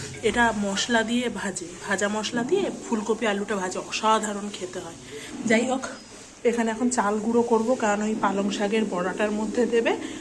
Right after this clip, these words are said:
আর ওই পুঁটি মাছটার মধ্যে দেবে। ওই জন্য এখানে চাল নিয়ে নিয়েছি, চালটা গুঁড়ো করে মা ওটা বললো গুঁড়ো করে রাখতে, মা ওটা বড়া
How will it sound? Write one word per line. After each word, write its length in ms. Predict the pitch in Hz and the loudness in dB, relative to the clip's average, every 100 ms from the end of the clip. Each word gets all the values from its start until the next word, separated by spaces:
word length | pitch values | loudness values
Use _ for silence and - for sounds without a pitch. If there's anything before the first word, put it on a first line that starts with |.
| - | -2
আর 100 | 196 | 0
ওই 60 | |
পুঁটি 260 | 202 240 247 | 2 0 0
মাছটার 360 | 233 - 220 202 | 0 0 0 2
মধ্যে 280 | 190 196 | 0 -2
দেবে। 260 | 180 170 180 - - - - | -4 -4 -6 -6 -8 -6 -2
ওই 60 | |
জন্য 140 | 196 208 | 0 0
এখানে 240 | 208 220 | -2 -2
চাল 260 | - 202 196 | 0 2 2
নিয়ে 200 | 214 220 | 2 2
নিয়েছি, 320 | 220 226 262 294 | 2 0 -2 -2
চালটা 360 | 214 196 196 | 0 0 0
গুঁড়ো 260 | 202 202 208 | -2 0 2
করে 540 | 208 330 359 - - - - 226 | 2 2 2 0 -8 -12 -10 0
মা 200 | 208 202 | 4 4
ওটা 240 | 202 214 | 2 2
বললো 280 | 202 208 277 | 0 0 0
গুঁড়ো 340 | 254 233 214 | -2 2 2
করে 240 | 214 226 233 | 4 2 2
রাখতে, 320 | 226 - 403 330 | 0 -2 -4 2
মা 200 | 220 202 | 2 2
ওটা 220 | 196 196 | 0 -2
বড়া 260 | 196 190 | 0 0